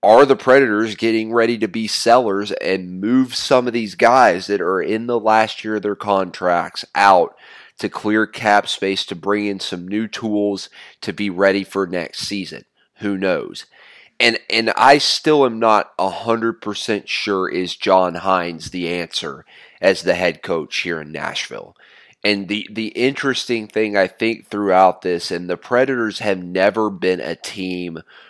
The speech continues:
really with coaching to un-, uh, to disclose coaching contract terms. There's been nothing said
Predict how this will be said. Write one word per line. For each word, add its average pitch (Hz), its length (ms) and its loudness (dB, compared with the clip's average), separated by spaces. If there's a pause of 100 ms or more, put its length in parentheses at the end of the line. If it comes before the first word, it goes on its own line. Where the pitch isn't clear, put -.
(160)
really 104 520 0
with 90 280 -6
coaching 95 640 -4
to - 240 -10
un-, 95 360 0
uh, 80 260 0
to 92 420 -4 (560)
disclose 101 920 0
coaching 104 760 -4
contract 90 880 -2
terms. 73 640 -6 (400)
There's 107 460 2
been 95 320 -4
nothing 120 500 0
said 110 680 6